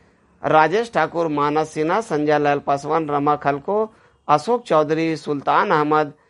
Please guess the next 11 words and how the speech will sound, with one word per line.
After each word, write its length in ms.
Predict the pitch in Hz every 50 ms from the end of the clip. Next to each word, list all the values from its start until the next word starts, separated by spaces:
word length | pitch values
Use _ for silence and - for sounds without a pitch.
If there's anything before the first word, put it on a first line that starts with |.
| _ _ _ _ _ _ _ _ _ _ _ -
भीम 320 | 135 131 156 175 208 240 160
कुमार, 360 | - 180 160 165 165 165 160
रविंदर 520 | 156 151 147 151 151 156 156 160 156 151 143 _ _ _ _ _
सिंह, 340 | - - 175 185 214 233 - - - _ _ _ _ -
कुमार 360 | 143 139 143 147 151 151 151
गौरव, 380 | 143 151 147 156 165 - 226 180
गुंजन 420 | 160 165 160 156 151 156 151 156
सिंह, 280 | 147 151 160 156 160 156 - -
आमिर 320 | 139 143 151 202 240 233
हाशमी, 380 | 170 156 156 147 151 156 160 156
नेली 440 | 156 151 147 143 143 143 147 147